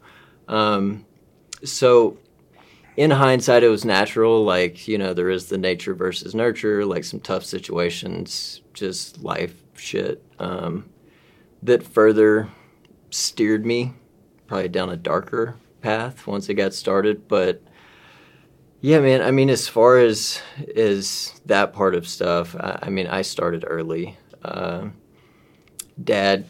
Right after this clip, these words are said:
much like yours, like, mom and dad split up when I was probably two. Uh, you know, some different stepdads, stepmoms in the mix. Um, and, and my dad, he, till this day, like, you know, he drinks, he's an alcoholic. Um,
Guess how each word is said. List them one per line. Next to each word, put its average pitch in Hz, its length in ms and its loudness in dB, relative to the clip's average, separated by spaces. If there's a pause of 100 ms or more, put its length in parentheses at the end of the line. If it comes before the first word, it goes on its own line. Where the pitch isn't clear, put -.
much 110 280 -2
like 101 200 -2
yours, 87 360 -4
like, 92 160 -2
mom 104 240 0
and 98 60 0
dad 98 220 2
split 98 280 0
up 95 180 2
when 101 80 -2
I 95 60 0
was 90 100 -4
probably 85 240 -4
two. 98 540 -4 (340)
Uh, 92 500 -8 (760)
you 113 80 -8
know, 104 160 0
some 101 180 -6
different 90 300 -4
stepdads, 95 680 -2
stepmoms 92 560 -4
in 92 80 -6
the 90 60 -6
mix. 90 560 -6 (120)
Um, 85 520 -6 (800)
and, 95 260 -8
and 98 160 -6
my 98 120 0
dad, 104 420 0 (140)
he, 104 300 -8 (200)
till 98 160 -2
this 87 180 -6
day, 85 320 -2
like, 82 280 -10 (180)
you 87 140 -10
know, 80 120 -12
he 90 160 -10
drinks, 85 380 -8
he's 92 240 -12
an 87 60 -8
alcoholic. 87 800 -6
Um, 90 480 -8